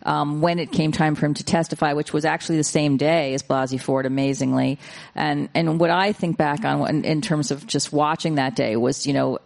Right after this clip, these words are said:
there was so much on Twitter around, you know, "He's finished, he's toast." You know, how could anyone survive testimony like that? Um, and then sure enough, Brett Kavanaugh came out there and turned it around, um, with the help of,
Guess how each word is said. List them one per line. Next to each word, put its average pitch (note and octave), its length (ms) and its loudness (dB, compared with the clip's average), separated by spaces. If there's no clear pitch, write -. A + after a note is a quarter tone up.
there D#3 220 0
was D3 100 0
so F3 180 2
much E3+ 220 -2
on D3 140 0
Twitter D#3+ 360 2
around, C#3 680 -2
you D3+ 100 -4
know, C3 160 0
"He's - 360 -6
finished, E3 420 -2
he's - 260 -4
toast." - 640 -2
You C#3+ 60 -2
know, D#3 80 2
how E3 180 0
could E3 140 -6
anyone D#3+ 400 2
survive C#3+ 500 -2
testimony C#3+ 560 2
like C3 240 0
that? C3+ 360 -4
Um, C#3+ 380 2
and D3 180 2
then D3 140 2
sure D3 260 0
enough, C#3 360 -2
Brett C3 180 0
Kavanaugh C#3 520 0
came C3+ 240 -2
out C#3 180 0
there C#3 160 0
and C3+ 100 -2
turned C3+ 280 0
it C3 80 -2
around, C#3 600 0
um, C#3+ 240 0
with C#3+ 160 0
the C#3+ 80 -2
help C3+ 340 -2
of, B2 340 -8